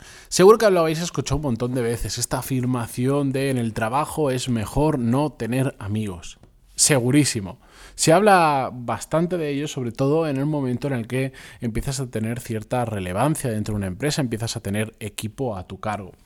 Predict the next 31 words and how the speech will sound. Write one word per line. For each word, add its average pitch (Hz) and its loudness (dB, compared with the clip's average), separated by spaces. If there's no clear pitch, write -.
Y 170 2
no 220 10
digo, 220 6
yo 160 6
no 240 10
estoy 208 4
de 175 6
acuerdo 135 4
con 113 -2
esta 113 -2
afirmación, 110 -2
pero 123 6
no 190 2
digo 220 0
que 151 0
no 127 2
le 147 2
falte 123 -2
razón, 104 -4
y 120 -4
es 160 0
lo 196 2
que 147 0
vamos 143 2
a 165 2
comentar 117 -2
en 151 -2
el 107 -4
episodio 101 -12
de 95 -14
hoy. 90 -16